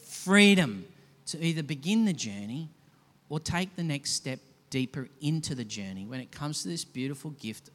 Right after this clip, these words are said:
of tongues. And I'll talk a little bit more about how the mechanics of that works as well. Let's jump onto the next slide. Thanks, Stephen. One Corinthians twelve,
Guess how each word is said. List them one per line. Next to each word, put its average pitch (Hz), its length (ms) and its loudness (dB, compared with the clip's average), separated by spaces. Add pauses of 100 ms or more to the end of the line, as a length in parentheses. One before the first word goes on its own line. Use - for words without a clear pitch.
of 107 180 -14
tongues. 107 540 -12 (300)
And 160 80 -8
I'll 156 180 -8
talk - 280 -8
a - 20 0
little 165 240 0
bit 160 180 -6
more 143 300 0
about 117 300 -6
how 123 360 -6 (320)
the 135 100 2
mechanics 135 640 2
of 110 120 -12
that 107 180 -10
works 104 420 -8
as 95 180 -12
well. 98 300 -14 (840)
Let's - 160 -2
jump 208 280 -2
onto 160 140 0
the 131 100 -4
next 120 260 -2
slide. 117 420 -2
Thanks, 110 260 -8
Stephen. 117 440 -4 (1600)
One 196 160 2
Corinthians 185 480 0
twelve, 180 420 2